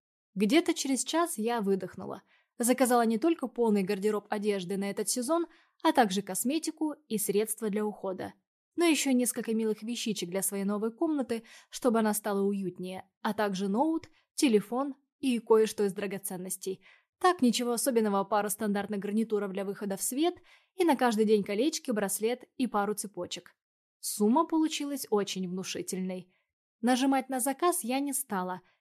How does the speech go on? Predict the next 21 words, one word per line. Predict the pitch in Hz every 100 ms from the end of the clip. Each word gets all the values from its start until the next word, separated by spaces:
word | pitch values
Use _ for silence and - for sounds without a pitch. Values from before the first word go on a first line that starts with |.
| _ -
и |
сначала | 214 233 226 320 302
решила | 262 277 254
посоветоваться | 226 - 226 240 233 220
с | -
Адриансом. | 220 220 196 175 - 180 - _ _ 220
Я | 220
же | 226
не | 247
знаю, | 254 320 247
вдруг | 196 294 294
это | 226
для | 202 214
них | 208
будет | 180 208 220
слишком. | - 247 190 - 180 175 _ _ _
Ребята | 226 233 208 202
не | 220
особо | 269 - 202 214
сильно | - 196 185
шикуют. | - 233 214 185 180